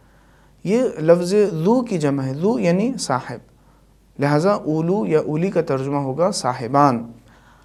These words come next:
امر عربی زبان میں مختلف معنی کے لیے استعمال ہوتا ہے۔ کہیں کہیں پر امر حکم کے معنی میں آتا ہے جہاں پر اس کی جمع اوامر ہیں، اور کہیں کہیں پر امر شأن کے معنی میں آتا ہے جس کے،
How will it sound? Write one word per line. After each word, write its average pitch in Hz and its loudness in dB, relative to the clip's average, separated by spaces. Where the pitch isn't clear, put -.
امر 277 8
عربی 170 0
زبان 180 4
میں 208 0
مختلف 196 2
معنی 185 2
کے 214 0
لیے 160 0
استعمال 143 -4
ہوتا 127 -8
ہے۔ 127 -14
کہیں 208 6
کہیں 240 2
پر 226 6
امر 240 2
حکم 233 6
کے 220 2
معنی 190 6
میں 185 4
آتا 175 2
ہے 175 2
جہاں 165 -2
پر 175 -2
اس 156 -6
کی 139 -4
جمع 147 0
اوامر 147 6
ہیں، 120 -6
اور 160 0
کہیں 214 4
کہیں 185 4
پر 156 0
امر 247 0
شأن 214 2
کے 175 2
معنی 151 2
میں 139 0
آتا 127 -4
ہے 117 -10
جس 143 -8
کے، 127 -2